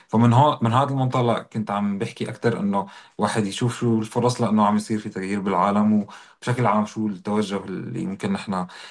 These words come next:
نتوجه عليه بال-، بالبلد. يعني هذا ال-، الفكرة العامة كمان. تمام. فإذا بتحب تقول لي رأيك ممكن ت-،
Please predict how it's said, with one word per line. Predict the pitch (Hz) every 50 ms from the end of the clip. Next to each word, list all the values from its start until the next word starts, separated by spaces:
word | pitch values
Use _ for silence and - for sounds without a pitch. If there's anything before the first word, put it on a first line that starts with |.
| - _ -
نتوجه | 104 104 120 123 110 107 104
عليه | 98 95 92 95 95
بال-، | 87 90 - - 92 90
بالبلد. | 87 - 92 90 87 90 90 90 90 - -
يعني | 87 87 87 - - -
هذا | 98 95 87 90
ال-، | 90 90 90 87 90 87 90 92 90 87 85
الفكرة | 87 - - - - 90 90
العامة | 87 90 90 90 92
كمان. | 90 - - _ _ _ -
تمام. | - 92 92 92 - _ _ _ _ _ _ - - -
فإذا | 120 120 113 120
بتحب | 110 104 - 143 135 123 120
تقول | 117 - 120 120 117
لي | 117 113 110
رأيك | 107 110 104 104 101 98 - _ -
ممكن | 95 90 - 95 95 92 90 -
ت-، | -